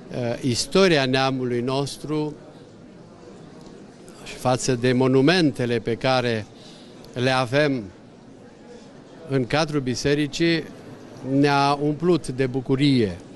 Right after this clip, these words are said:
De aceea le-am transmis chemarea aceasta de a fi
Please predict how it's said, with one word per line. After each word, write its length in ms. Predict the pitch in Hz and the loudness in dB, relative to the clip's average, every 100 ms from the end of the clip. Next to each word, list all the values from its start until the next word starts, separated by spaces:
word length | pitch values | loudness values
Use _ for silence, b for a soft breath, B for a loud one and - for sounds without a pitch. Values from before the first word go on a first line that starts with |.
| - - - - - - - - - - - - - - | -18 -20 -20 -20 -20 -20 -20 -20 -20 -20 -20 -20 -20 -4
De 80 | 131 | -2
aceea 540 | 131 160 165 151 139 - - - - - - - - - | 0 2 4 2 0 -4 -18 -20 -20 -20 -20 -20 -20 -4
le-am 260 | 139 139 | 0 0
transmis 840 | 135 147 147 139 156 175 - - - - - - - - - - - - - - - - - - - - | 0 0 0 2 2 2 2 -8 -14 -20 -20 -20 -20 -20 -20 -20 -20 -20 -20 -20 -20 -20 -20 -20 -20 -4
chemarea 460 | 135 135 170 160 | 0 4 4 4
aceasta 520 | 143 - 165 143 160 143 | 2 4 2 2 -2 0
de 120 | 139 | 2
a 100 | 143 | 0
fi 420 | 113 175 151 104 | 0 0 0 -2